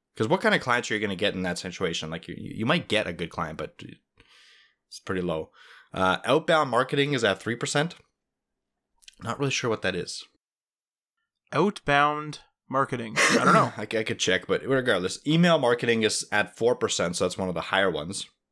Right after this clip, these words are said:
Speaker 1: Uh, email is still a big thing, and email lists are still a big thing, and I actually, I, I think they're actually going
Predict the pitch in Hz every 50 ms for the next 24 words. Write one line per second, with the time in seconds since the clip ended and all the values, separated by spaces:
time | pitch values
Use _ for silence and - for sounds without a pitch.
0 | _ - - - 87 87 85 82 - - 98 107 113 113 104 98 95 - - -
1 | 104 92 92 90 90 95 87 - - 104 98 98 104 117 120 - - 87 90 87
2 | 87 82 80 87 90 90 90 87 87 87 87 90 92 - - - 98 - - -
3 | 110 104 104 98 107 101 - - - 107 117 131 117 92 85 82 85 - - -
4 | 87 82 80 82 - - 82 - - 104 - - 104 95 90 87 - 92 85 90
5 | 90 87 85 -